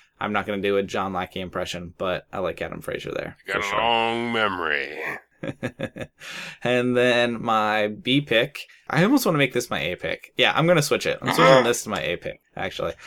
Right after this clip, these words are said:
Speaker 1: So my B pick, I just see Kyle Gibson again, and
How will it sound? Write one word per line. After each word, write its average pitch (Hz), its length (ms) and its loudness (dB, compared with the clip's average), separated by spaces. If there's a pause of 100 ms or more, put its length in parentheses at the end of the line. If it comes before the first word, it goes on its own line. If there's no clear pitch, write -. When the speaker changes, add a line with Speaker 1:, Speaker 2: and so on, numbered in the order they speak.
(180)
Speaker 1:
So - 160 2
my 143 180 6
B 143 180 2
pick, 135 480 4
I 120 100 2
just 123 240 0
see 117 280 -2
Kyle 113 280 2
Gibson 107 560 -4
again, 107 520 0
and 95 580 -4